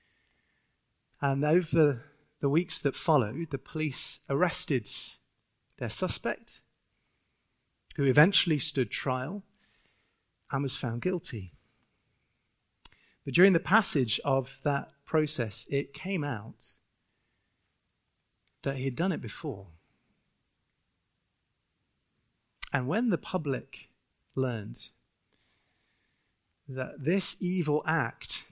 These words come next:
could perhaps have been stopped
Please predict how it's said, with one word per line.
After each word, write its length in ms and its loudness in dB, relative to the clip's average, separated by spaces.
could 180 -6
perhaps 460 0
have 140 -4
been 220 2
stopped 680 -4